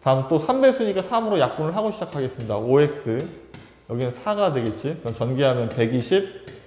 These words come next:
마이너스 사 엑스. 이쪽은 삼으로 나누고 있으니까 삼으로 나누면 백사십 이렇게 되겠네. 음, 따라서 정리를 하면 넘어가면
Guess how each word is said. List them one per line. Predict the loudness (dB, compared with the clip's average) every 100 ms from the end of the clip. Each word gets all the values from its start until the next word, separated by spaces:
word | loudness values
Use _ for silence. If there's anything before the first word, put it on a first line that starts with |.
| -20 -20 -18 -16 -4
마이너스 | 0 2 0 -2 -4
사 | -4 0
엑스. | 0 -2 -8 -8 -10 -16 -20 -20 -20 -20 _ -10
이쪽은 | -4 0 2 2 0
삼으로 | 2 2 4 4
나누고 | 4 4 0
있으니까 | 0 -2 -6 -6 -2 -2 -2
삼으로 | -6 -2
나누면 | -2 -4 -6
백사십 | -6 0 0 0 -6 -8
이렇게 | -10 -6 -6
되겠네. | -6 -8 -12 -14 -18 -20 -20 -20 -20 -20 _ -20 -20 -20 -20 -20 -20 -20 -20 -16 -14 -16 -20 -20 -20 -20 -20 -12 -6
음, | -4 -2 -4 2
따라서 | 4 4 4 4 4
정리를 | 2 -2 -2 0 0 -2
하면 | 0 0 -2 -6 -14 -20 -20 _ _ _ _ _ _ _ _ _ -20 -4
넘어가면 | 0 2 2 0 0 -2